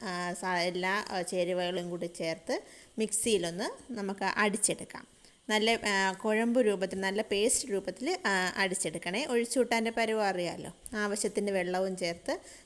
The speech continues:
നല്ല രീതിയിൽ അരച്ചെടുത്തിട്ടുണ്ട്. ഈ സമയം കൊണ്ട് തന്നെ, ആ, ആ, പുളിഞ്ചിക്ക വെന്ത് കി-, വെന്തിട്ടുണ്ടേ. അത് നമുക്ക് പിടിച്ചെടുത്ത് നോക്കുമ്പോൾ തന്നെ അറിയാം, അത് പെട്ടെന്ന് വേകുന്നതാണ്. അതിലേക്ക് നമുക്ക് അരപ്പ് ആഡ് ചെയ്ത് കൊടുക്കാം.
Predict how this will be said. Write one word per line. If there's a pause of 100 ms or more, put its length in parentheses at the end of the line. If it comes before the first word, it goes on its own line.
നല്ല
രീതിയിൽ (100)
അരച്ചെടുത്തിട്ടുണ്ട്. (440)
ഈ
സമയം
കൊണ്ട്
തന്നെ,
ആ,
ആ,
പുളിഞ്ചിക്ക (320)
വെന്ത്
കി-,
വെന്തിട്ടുണ്ടേ. (560)
അത്
നമുക്ക്
പിടിച്ചെടുത്ത്
നോക്കുമ്പോൾ
തന്നെ
അറിയാം, (300)
അത്
പെട്ടെന്ന്
വേകുന്നതാണ്. (640)
അതിലേക്ക്
നമുക്ക്
അരപ്പ്
ആഡ്
ചെയ്ത്
കൊടുക്കാം.